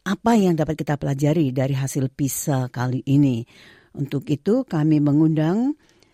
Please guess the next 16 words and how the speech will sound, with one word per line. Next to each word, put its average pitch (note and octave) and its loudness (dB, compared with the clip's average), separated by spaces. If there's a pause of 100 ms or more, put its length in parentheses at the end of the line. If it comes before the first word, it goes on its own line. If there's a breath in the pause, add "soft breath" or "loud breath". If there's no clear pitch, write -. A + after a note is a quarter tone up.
(200)
Bapak F3+ -2 (480)
Zainul F#3 2 (400)
Yasni, F#3 2 (240)
dosen F3+ 2 (480)
Universitas E3 0 (560 soft breath)
Hamzan D#3+ 2
Wadi D#3 0
Lombok D#3 2
N D3+ 0
T D3 0
B G3+ 0
yang D3 -2
saat - -8
ini F3 2 (800 soft breath)
merampungkan G#3 0
studi D#3 0